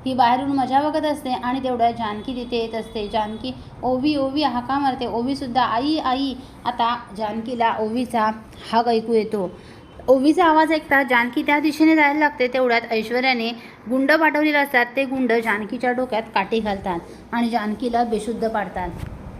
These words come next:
आता ऐश्वर्या तिथे येते आणि म्हणते, "आता ही रणदिव्यांची ओवी कायमची जाणार." आणि रणदिव्यांवर दुःखाचा डोंगर कोसळणार.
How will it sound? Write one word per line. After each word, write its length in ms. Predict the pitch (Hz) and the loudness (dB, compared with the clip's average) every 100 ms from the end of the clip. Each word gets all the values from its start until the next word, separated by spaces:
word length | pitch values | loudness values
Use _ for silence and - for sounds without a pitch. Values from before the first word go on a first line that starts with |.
| - - - - | -14 -12 -10 -2
आता 280 | 269 269 262 | 0 2 2
ऐश्वर्या 420 | 269 262 311 330 | 2 0 2 2
तिथे 320 | 349 339 339 330 | 2 0 0 0
येते 400 | 330 269 269 - - - | 0 -2 -4 -6 -16 -4
आणि 200 | 262 294 | 0 4
म्हणते, 440 | 320 277 240 240 240 226 - - - - | 2 2 -2 -2 -4 -8 -12 -12 -12 -4
"आता 320 | 240 247 226 226 233 | -2 0 0 0 0
ही 120 | 247 | 0
रणदिव्यांची 760 | 262 311 311 294 302 294 285 277 | 2 4 2 0 0 0 0 -2
ओवी 280 | 254 240 240 254 | 0 -2 -4 -2
कायमची 480 | 220 233 240 226 240 | -2 -2 -2 -4 -2
जाणार." 200 | 226 208 | 0 2
आणि 240 | 277 294 | 2 4
रणदिव्यांवर 640 | 320 339 339 311 311 277 277 | 6 6 6 4 4 2 0
दुःखाचा 720 | 254 247 - 269 254 247 254 | -2 -8 0 2 2 2 2
डोंगर 440 | 240 220 226 233 | 0 -2 -2 -2
कोसळणार. 680 | 247 233 233 226 220 202 | -2 -4 0 0 2 0